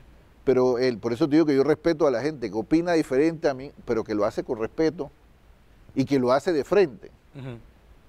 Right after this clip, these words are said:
Speaker 1: A mí yo no soporto la hipocresía. A mí no me gusta la hipocresía y no me gusta, por ejemplo, si tú me, si tú me sigues en Twitter, tú puedes ver que cuando una persona escribe vulgaridades,
Speaker 2: Ujú.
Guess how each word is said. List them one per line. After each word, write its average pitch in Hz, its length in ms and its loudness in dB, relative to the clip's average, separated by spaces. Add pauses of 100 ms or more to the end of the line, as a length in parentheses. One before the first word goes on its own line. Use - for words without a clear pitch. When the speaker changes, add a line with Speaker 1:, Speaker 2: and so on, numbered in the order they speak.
Speaker 1:
A 117 60 -4
mí 139 100 -4
yo 175 120 6
no 214 80 -2
soporto 180 480 0
la 127 60 -2
hipocresía. 98 600 -10 (280)
A 123 60 -12
mí 139 100 -2
no 180 80 2
me 170 100 4
gusta 170 320 4
la 135 40 2
hipocresía 117 640 -4 (400)
y 143 120 2
no 151 100 -2
me 175 140 4
gusta, 170 420 4
por 127 140 -4
ejemplo, 156 200 -2
si 131 140 -6
tú 151 200 2
me, 190 200 -4
si 131 220 -14
tú 151 140 2
me 190 140 2
sigues 196 280 2
en 139 100 -6
Twitter, 117 420 -2 (160)
tú 143 140 -8
puedes 170 240 2
ver 170 180 0 (320)
que 123 120 -12
cuando 131 260 -2
una 196 140 0
persona 175 400 -2
escribe 170 500 0
vulgaridades, 113 840 0
Speaker 2:
Ujú. 127 260 -14